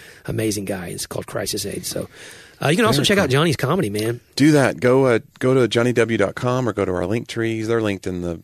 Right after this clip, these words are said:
Speaker 2: show notes and everything
Speaker 1: Yep.
Speaker 2: too, usually.
Speaker 1: Link
Speaker 2: So.
Speaker 1: trees in our show notes. That's all of our stuff. Websites.
Speaker 2: Yeah, some cool things coming for the show. So make sure you share these episodes and, uh, like and subscribe and all that good stuff.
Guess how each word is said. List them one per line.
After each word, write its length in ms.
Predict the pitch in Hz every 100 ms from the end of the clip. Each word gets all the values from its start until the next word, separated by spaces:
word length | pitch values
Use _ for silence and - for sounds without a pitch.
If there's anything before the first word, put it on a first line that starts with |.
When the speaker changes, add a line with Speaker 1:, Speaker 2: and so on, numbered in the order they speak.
| - -
Speaker 2:
show 220 | - 95
notes 300 | 87 85 -
and 80 | 85
everything 300 | 82 78 87
Speaker 1:
Yep. 140 | -
Speaker 2:
too, 220 | 87 82 87
usually. 380 | 85 82 80 80 -
Speaker 1:
Link 140 | 143
Speaker 2:
So. 40 |
Speaker 1:
trees 240 | 87 135 131
in 60 |
our 80 | 123
show 160 | 120 123
notes. 280 | 127 123 135
That's 160 | 120
all 200 | 107 110
of 60 | 104
our 80 | 92
stuff. 240 | - 78
Websites. 1040 | 110 120 - 110 107 107 101 101 - - -
Speaker 2:
Yeah, 320 | 117 156 95 -
some 180 | -
cool 200 | 113 135
things 240 | 131 123 -
coming 260 | 131 131
for 100 | 127
the 80 | 107
show. 300 | - 117 123
So 160 | 123 107
make 160 | 104
sure 140 | - 107
you 60 | 101
share 200 | 104 98
these 160 | 95
episodes 600 | 98 - - 92 92 92 -
and, 380 | 95 92 90 87
uh, 280 | 87 90 95 117 -
like 320 | 87 90 -
and 100 | 90
subscribe 400 | 92 - 82 82
and 80 | 82
all 100 | 82
that 140 | 87
good 120 | - -
stuff. 360 | - 90 -